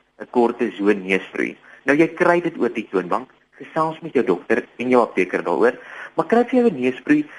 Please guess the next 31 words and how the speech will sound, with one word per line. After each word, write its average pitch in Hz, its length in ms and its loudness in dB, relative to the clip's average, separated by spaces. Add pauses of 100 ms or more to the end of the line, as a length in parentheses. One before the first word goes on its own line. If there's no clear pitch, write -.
(140)
wat 127 160 0
lig 101 320 0 (280)
is, 220 180 2 (500)
nie 156 220 -2
'n 214 100 0
te 170 80 0
swaar 135 460 2
kortison 98 540 -4
neusspray 95 400 -6 (100)
is - 60 -14
nie, 190 180 -2 (220)
en 220 120 -2
spuit 254 320 0
net 277 160 -2
so - 140 -4
een 185 240 2
spuit 151 240 0
in 143 100 -4
elke 120 260 0
neusgat 98 460 0 (220)
elke - 260 0
oggend - 360 2 (160)
of 233 240 4
in 226 80 -2
die 214 100 -4
aande 170 340 2 (320)
wanneer 127 260 0
dit 127 180 -2
vir 110 100 -6
jou 98 180 2
pas. - 240 0